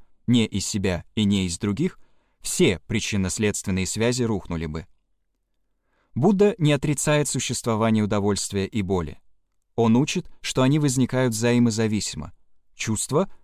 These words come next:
возникают из-за непостоянных причин, порождающих непостоянные следствия, что этим причинам соответствуют. Предполагая, что существует реальное «я»,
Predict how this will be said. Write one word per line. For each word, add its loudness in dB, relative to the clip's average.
возникают 0
из-за 2
непостоянных 0
причин, -2
порождающих 0
непостоянные 0
следствия, -2
что -2
этим 0
причинам -2
соответствуют. -8
Предполагая, 2
что -4
существует -2
реальное 0
«я», 0